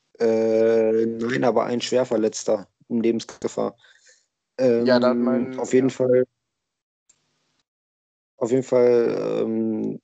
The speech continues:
Speaker 1: hat er dann wohl immer Allahu Akbar gesagt, oder wie das <laughs> heißt, Allahu Akbar, irgendwie so.
Speaker 2: Gesagt, aber nur, nicht geschrien.
Speaker 1: Ja. Und dann hat er so einen Gebetsteppich ausgebreitet, nachdem er jemand angefahren hat.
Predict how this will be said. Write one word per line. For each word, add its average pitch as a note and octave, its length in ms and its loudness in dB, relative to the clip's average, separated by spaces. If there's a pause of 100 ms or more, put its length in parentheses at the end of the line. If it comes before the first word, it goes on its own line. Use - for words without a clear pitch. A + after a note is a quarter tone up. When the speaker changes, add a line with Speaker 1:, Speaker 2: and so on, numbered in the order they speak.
(140)
Speaker 1:
hat - 220 -6
er C3 80 2
dann A#2+ 240 2
wohl A#2 540 4 (340)
immer A#2 280 0
Allahu A#2+ 260 4
Akbar B2+ 400 0
gesagt, C3 600 -4
oder A2+ 200 -2
wie A#2 60 -2
das A#2+ 220 0
<laughs> - 0 -
heißt, C#3 240 0
Allahu A2 220 0
Akbar, D3+ 400 -4
irgendwie A#2 260 -4
so. B2 200 -2 (500)
Speaker 2:
Gesagt, C3 480 -2
aber A2+ 160 -4
nur, C3+ 180 -6
nicht C#3+ 160 -10
geschrien. C#3+ 340 -10 (1800)
Speaker 1:
Ja. A2 320 -16 (460)
Und A2+ 120 -2
dann A#2+ 120 2
hat C3+ 140 -2
er B2+ 140 0
so A#2 100 -4
einen A#2 100 -2
Gebetsteppich A#2 800 -2
ausgebreitet, G#2+ 640 -4
nachdem A2 320 -2
er A2 60 0
jemand A2 240 0
angefahren G#2 420 -4
hat. - 160 -10